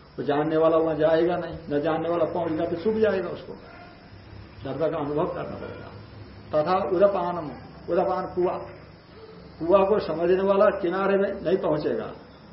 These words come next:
लौट जाएगा, न जानने वाला आगे बढ़ेगा, गिर जाएगा। सर्पा कुशाग्राणी तथोदपानम दृष्ट्वा मनुष्य परिवर्तयन्ति, ऐसा है।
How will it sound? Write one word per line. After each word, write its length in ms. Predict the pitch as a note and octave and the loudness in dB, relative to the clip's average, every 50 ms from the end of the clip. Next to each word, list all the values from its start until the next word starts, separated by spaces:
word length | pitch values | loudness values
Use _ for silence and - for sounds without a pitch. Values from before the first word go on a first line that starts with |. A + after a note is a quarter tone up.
| - - - - - | -20 -20 -20 -10 0
लौट 240 | C3+ D3+ E3+ F3+ F3+ | 2 4 4 4 2
जाएगा, 340 | F#3 D3+ B2+ A#2 A2 G#2 - - - - - - - | 0 -2 -2 -4 -6 -10 -12 -16 -18 -20 -18 -10 -8
न 80 | F3 | -4
जानने 280 | F3 G3+ G3 F#3+ G#3 G3+ | 0 2 2 2 2 2
वाला 160 | F#3 F#3+ G3 | 4 4 4
आगे 260 | F#3 E3+ E3+ F3 F#3 | 4 4 2 2 4
बढ़ेगा, 300 | F3+ F#3 E3+ F#3+ F#3+ G#3+ | 2 4 4 4 4 2
गिर 200 | G3 E3+ - C#3+ | 2 0 -2 -4
जाएगा। 360 | B2 B2+ A2 G#2+ G2+ - - - - - - - - - - - - - - - - - - - - - - - - - - - - - - A#1+ A2 - - - - - - - - - - - - - - - - - - - - - - - - - - - - - - - - | -6 -6 -8 -8 -10 -12 -14 -16 -20 -20 -20 -20 -20 -20 -20 -20 -20 -20 -20 -20 -20 -20 -20 -20 -20 -20 -20 -20 -20 -20 -20 -20 -20 -20 -20 -18 -18 -18 -18 -20 -20 -20 -20 -20 -20 -20 -20 -20 -20 -20 -18 -18 -18 -18 -18 -18 -18 -18 -18 -18 -18 -18 -18 -18 -18 -18 -16 -14 0
सर्पा 520 | - E3 D#3+ D#3 - E3+ D#3+ D3+ D3+ D3+ | 4 6 6 8 8 10 10 10 10 8
कुशाग्राणी 640 | D#3 D3 - D#3 D3 C#3+ C#3+ D3 D3+ D3 C#3+ C#3+ C#3+ | 4 0 0 0 0 0 0 0 -2 0 0 0 -2
तथोदपानम 920 | C#3 - C3+ B2+ C#3 C3+ C#3 B2+ B2+ - - C3+ B2 B2+ B2+ C3 C3+ C3+ C3 B2 - - - - - - - - - - - - - - - - - - | -4 -4 -6 -6 -4 -4 -4 -4 -6 -6 -6 -6 -6 -6 -6 -6 -6 -6 -6 -8 -10 -14 -16 -16 -18 -18 -18 -18 -18 -18 -18 -18 -18 -18 -18 -18 -12 -6
दृष्ट्वा 400 | C3+ D3 D3+ - - D#3+ D3+ D3 | -6 -6 -6 -2 0 2 2 2
मनुष्य 380 | C#3 C#3+ C#3 C#3 C3 - - C#3+ | 2 0 -2 -4 -4 -4 -4 -4
परिवर्तयन्ति, 1000 | C3+ C3+ - C3+ B2 B2+ B2+ C3+ C3 B2+ B2+ B2+ A#2 A2+ A#2 A2 A2 A#2 G#2+ - - - - - - - - - - - - - - - - - - - - D3 | -4 -4 -4 -4 -4 -4 -4 -4 -6 -6 -6 -6 -6 -8 -8 -8 -10 -10 -10 -10 -12 -14 -16 -16 -18 -18 -20 -20 -20 -20 -20 -20 -18 -18 -18 -18 -18 -16 -16 -16
ऐसा 180 | - - B2 A2+ | -16 -16 -16 -18
है। 140 | A2 - | -18 -18